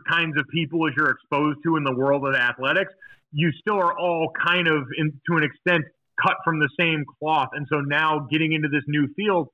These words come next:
I meet people who come from backgrounds outside of sports. I meet people from so many different vantage points. And you very quickly realize that if you're doing things the right way, the growth really never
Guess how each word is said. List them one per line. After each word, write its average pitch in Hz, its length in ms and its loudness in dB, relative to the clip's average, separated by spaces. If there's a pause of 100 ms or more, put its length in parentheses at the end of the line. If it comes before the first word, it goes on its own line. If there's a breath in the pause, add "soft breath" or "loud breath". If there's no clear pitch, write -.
(340)
I 147 80 4
meet 175 240 2
people 165 240 0
who 147 180 2
come 165 200 2
from 151 160 -4
backgrounds 139 560 0
outside 135 400 0
of 127 140 -2
sports. 117 320 0
I 123 80 4
meet 143 200 0
people 143 300 -2
from 131 100 -2 (100)
so 147 100 4
many 139 180 2
different 131 400 0
vantage 135 260 0 (140)
points. 120 240 0
And 123 160 0 (360)
you 143 140 -2
very 180 280 2
quickly 185 300 -2
realize 165 460 0
that 151 60 -2
if 139 100 -2
you're 143 160 4
doing 165 280 4
things 151 200 -2
the 139 80 0
right 143 260 4
way, 143 300 2 (340)
the 147 80 0
growth 170 360 2
really 151 200 0
never 143 240 2